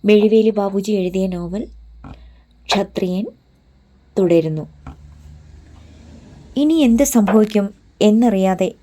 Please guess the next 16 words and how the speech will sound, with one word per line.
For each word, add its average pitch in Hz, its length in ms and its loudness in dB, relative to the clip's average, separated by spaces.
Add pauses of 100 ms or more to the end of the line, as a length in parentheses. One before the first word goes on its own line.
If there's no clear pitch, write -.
ഭദ്രനും 196 540 0
ഒന്ന് 180 140 -4
പകച്ചു. 170 420 -6 (480)
അപ്പോൾ 190 320 2 (300)
കരയിൽ 220 400 2
നിന്നിരുന്ന 196 440 0 (260)
ആൾ 185 180 2 (280)
ടോർച്ച് 220 360 2
അണയ്ക്കാതെ 190 380 0
ഇറങ്ങി 180 280 0
വന്നു. 175 240 -2 (640)
കർണൻ 247 360 2
വീണ്ടും 208 420 2
കിടുങ്ങി. 190 400 -2 (500)
ഇറപ്പുഴ 202 420 -2
സലീം. 175 360 -4